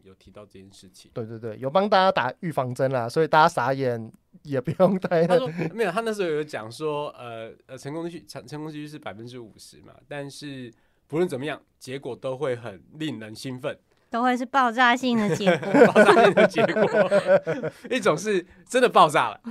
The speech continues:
Speaker 1: 一种是，
Speaker 3: <laughs> 是
Speaker 1: 哦，真的很棒，
Speaker 3: 往天上飞。
Speaker 1: 就上去了，
Speaker 3: 对。
Speaker 1: 啊，都，都爆了，啊，都很好。嗯。
Speaker 2: OK，那 Starship 当然我们在聊到今天这一根 Big Fucking，<laughs> 那火箭它
Speaker 1: Rocket。
Speaker 2: 对，那为什么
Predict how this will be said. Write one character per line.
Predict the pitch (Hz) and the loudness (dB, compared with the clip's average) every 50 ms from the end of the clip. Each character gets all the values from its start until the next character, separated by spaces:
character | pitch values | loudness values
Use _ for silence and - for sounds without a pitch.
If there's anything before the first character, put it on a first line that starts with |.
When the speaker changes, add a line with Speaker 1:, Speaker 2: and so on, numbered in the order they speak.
| 233 247 | -10 -8
Speaker 1:
一 | - - | -4 -2
种 | - - - | -2 -2 -2
是， | - 190 | -2 -4
Speaker 3:
<laughs> | |
是 | - - | -4 -2
Speaker 1:
哦， | - - - - | 0 0 0 2
真 | - 208 233 | 4 4 6
的 | 233 - | 6 6
很 | - | 4
棒， | - 254 208 151 | 4 4 4 4
Speaker 3:
往 | 131 120 | 2 -2
天 | |
上 | |
飞。 | - 214 | -6 -6
Speaker 1:
就 | 156 | -4
上 | - 156 139 135 | -2 -2 -4 -2
去 | 139 240 | -2 -2
了， | 226 - - - 123 - 110 - - 101 | -2 -2 -2 -4 -6 -6 -8 -8 -10 -10
Speaker 3:
对。 | 113 120 117 | -12 -14 -12
Speaker 1:
啊， | 110 | -10
都， | - 127 | -10 -12
都 | 123 - 135 | -8 -8 -10
爆 | 120 - 131 113 95 | -8 -8 -10 -10 -10
了， | - - _ _ | -16 -20 _ _
啊， | - - _ _ _ | -20 -20 _ _ _
都 | - 123 | -16 -14
很 | 110 113 110 | -12 -12 -14
好。 | 107 107 - _ _ _ | -14 -16 -18 _ _ _
嗯。 | 110 101 - - _ _ | -20 -20 -20 -20 _ _
Speaker 2:
OK， | 180 185 - 175 127 104 - - - - 127 | -2 -2 0 -2 -4 -4 -8 -16 -20 -20 -6
那 | _ 254 277 262 240 | _ 2 4 4 2
Starship | 220 - - 202 208 214 202 - - 220 175 151 | 0 -2 0 2 2 2 0 -4 -8 -8 -8 -8
当 | 143 - 185 196 202 190 | -4 -2 -2 -2 0 -2
然 | 170 151 135 131 131 143 - | -4 -4 -4 -4 -8 -12 -12
我 | 165 | -12
们 | 139 135 143 | -10 -8 -4
在 | 156 175 180 175 170 | 0 0 2 0 0
聊 | 156 139 139 139 139 | -2 -4 -2 -2 0
到 | 139 156 151 147 139 135 131 _ _ _ _ | 0 0 0 0 0 -4 -8 _ _ _ _
今 | _ - 156 156 | _ -12 -10 -6
天 | 151 165 151 147 151 | -6 -4 -6 -6 -6
这 | 147 156 147 | -4 -4 -4
一 | 143 143 | -4 -6
根 | 139 - 139 127 123 127 127 123 _ _ _ _ _ | -6 -4 -4 -4 -4 -8 -12 -14 _ _ _ _ _
Big | 196 | -8
Fucking， | - - - - - - - _ _ _ - _ 185 175 165 175 160 - - | -8 -8 -12 -12 -18 -20 -20 _ _ _ -12 _ -8 -8 -6 -8 -10 -12 -14
<laughs> | - 180 - | -20 -12 -4
那 | - 240 214 | 0 0 0
火 | - 147 131 | 0 -2 -6
箭 | 123 196 190 | -4 -4 -6
它 | 175 165 196 190 | -2 0 0 0
Speaker 1:
Rocket。 | 190 190 _ 120 120 120 117 - 208 - - - _ _ _ | 0 -2 _ -10 -8 -8 -8 -6 -8 -10 -10 -12 _ _ _
Speaker 2:
对， | 180 - - 294 285 311 - - 269 294 - - - - | 0 0 0 0 -2 -6 -8 -8 -10 -14 -14 -20 -20 -2
那 | - 214 208 190 175 165 156 - | 2 4 4 6 4 2 0 2
为 | - 254 | 2 2
什 | 247 - | 2 2
么 | 175 147 139 139 139 139 | 0 0 2 0 0 -2